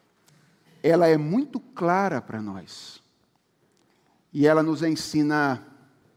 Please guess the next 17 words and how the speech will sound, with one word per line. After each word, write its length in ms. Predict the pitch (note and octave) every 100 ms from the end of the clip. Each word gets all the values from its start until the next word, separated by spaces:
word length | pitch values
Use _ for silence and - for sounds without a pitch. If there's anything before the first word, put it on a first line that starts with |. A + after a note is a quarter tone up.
| _ _ _ _ _ _ _ _ _ _ _
que 140 | -
o 60 | D#3+
Senhor 640 | - E3+ D#3+ F3 F3+ D#3
criou 440 | - E3+ E3 D#3+ E3
um 120 | D3+
povo 440 | - D#3+ F3 D#3
que 480 | D3 D3 D3 C3+ - -
come 400 | D#3+ F#3 G3 G3
e 120 | F3+
bebe 380 | B2+ D3 D#3 D#3+
junto, 420 | A#2+ B2+ C3+ C3+
como 200 | B2 B2+
a 40 | B2
gente 200 | B2+ B2
vai 120 | B2
fazer 320 | A#2 A2 B2+
agora. 420 | B2 A2 A#2 A#2+